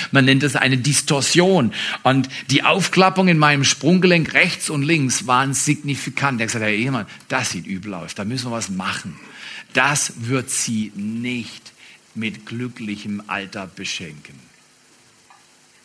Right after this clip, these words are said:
Während ich da saß in Würzburg beim Spezialisten, wurde ich immer kleiner. Er hat gesagt, alle vier Gelenke sollten operiert werden. Da muss unbedingt was gemacht werden.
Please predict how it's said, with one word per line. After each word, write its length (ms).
Während 200
ich 100
da 100
saß 380
in 120
Würzburg 420
beim 200
Spezialisten, 1000
wurde 180
ich 80
immer 140
kleiner. 400
Er 60
hat 80
gesagt, 260
alle 160
vier 240
Gelenke 400
sollten 260
operiert 440
werden. 180
Da 80
muss 220
unbedingt 400
was 160
gemacht 340
werden. 220